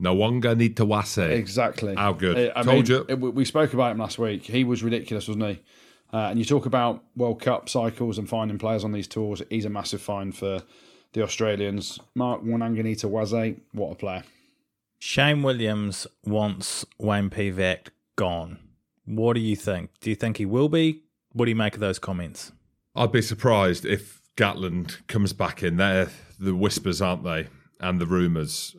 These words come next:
Speaker 1: I mean, it depends what they look at. If they go down the Andy Goode route of looking at the positives, and there were a few. Uh, we've mentioned Jack Morgan. We've mentioned the, the driving line out of the weekend. I'm trying to think if there's many more. Uh, Rio Dyer on the wing,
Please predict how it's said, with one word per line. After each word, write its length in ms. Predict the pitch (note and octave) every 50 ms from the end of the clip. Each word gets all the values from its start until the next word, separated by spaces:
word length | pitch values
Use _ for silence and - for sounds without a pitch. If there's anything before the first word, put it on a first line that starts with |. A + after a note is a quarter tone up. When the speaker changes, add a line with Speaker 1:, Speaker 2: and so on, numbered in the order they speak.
| -
Speaker 1:
I 120 | - G#2 G#2
mean, 180 | A2 A2 A2+
it 80 | A2+ G#2+
depends 420 | G#2+ - - D3 D3+ D#3+ D3 A2+
what 200 | A#2+ C#3 C#3 -
they 100 | - B2+
look 260 | A#2+ A#2+ A#2+ A#2+ - A2
at. 200 | E2+ E2 - -
If 100 | F2 -
they 120 | A#2+ A2+
go 200 | A#2 C#3+ C3 C3
down 380 | B2+ C3 B2 B2 A#2 A#2 G#2+ - - -
the 140 | - A#2 A#2
Andy 220 | A2+ A2+ G#2+ G#2+
Goode 280 | G2 A2 A2 A2 G2+ F2
route 200 | F2+ F2+ F2+ D2+
of 100 | F2 F2+
looking 340 | G#2+ G2+ G2+ - G2+ G2 F#2 -
at 100 | G2+ -
the 80 | D#2+
positives, 560 | - G#2+ A2 G#2 F2 F2+ - - F2+ E2 D2+ F2
and 140 | F#2 G2+
there 80 | G#2 G#2+
were 260 | A2 A#2 A#2+ B2 A2+
a 60 | G2+
few. 400 | G2+ - - E2 D#2+ F2+ G2+ G2+ - - - - - - - - - _ _ -
Uh, 100 | F2 F2
we've 180 | F2 F#2 F2+
mentioned 600 | G#2 G2+ F2 - - G#2 G2 F#2 F2+ E2+ - - - -
Jack 240 | - - A2+ G2 -
Morgan. 500 | G2 G#2 G2+ G2 F#2 F#2 G2 F#2+ F#2 F#2
We've 160 | F#2 F#2+ F2+ F2
mentioned 340 | G2 F#2 D#2+ - F#2+ F2
the, 80 | F2 F2
the 220 | E2 - - -
driving 340 | F2+ F2 G#2+ F#2+ F#2 F2 F2+
line 220 | F2+ F#2 F#2+ F#2 F2+
out 100 | F2+ D#2
of 60 | E2
the 60 | F2+
weekend. 720 | F2 F#2 F#2 F2+ F#2 - G2 F2+ F2+ F2+ F2+ E2+ - - - _ _ _ _ _ _ _ _ _
I'm 80 | - F2
trying 180 | - G2+ F#2 E2+
to 40 |
think 180 | - G2 F2+ E2
if 120 | F2+ -
there's 460 | - F#2 F2 E2+ D2+ - - - - - _ _ _ _ _ _ _ _ _
many 220 | F2 F#2 F2+ F2+ F2
more. 360 | F#2 G2 G2+ F#2 D#2+ - - - - _ _ _
Uh, 180 | F2+ F#2 F#2 F2+
Rio 240 | A2 A2 G#2+ G#2 G2
Dyer 460 | E2+ A2 G#2 G2+ G#2 G2+ G2 F#2+ - - - _ _ _ -
on 140 | E2 G2
the 80 | F#2 F#2+
wing, 460 | F#2+ G2+ G2 G2 G2 G2 F#2+ - -